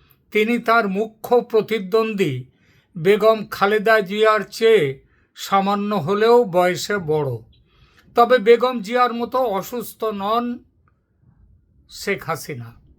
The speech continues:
চোখের ও কানের কিছু পুরনো সমস্যা আছে বটে,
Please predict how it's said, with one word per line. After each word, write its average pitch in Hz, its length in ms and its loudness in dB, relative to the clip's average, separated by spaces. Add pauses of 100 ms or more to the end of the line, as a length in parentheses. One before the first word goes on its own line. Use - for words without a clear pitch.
(440)
চোখের 240 480 2
ও 226 120 2
কানের 202 480 -2
কিছু 214 300 -10
পুরনো 202 500 -6
সমস্যা 190 560 -8
আছে 185 300 -4
বটে, 185 480 -6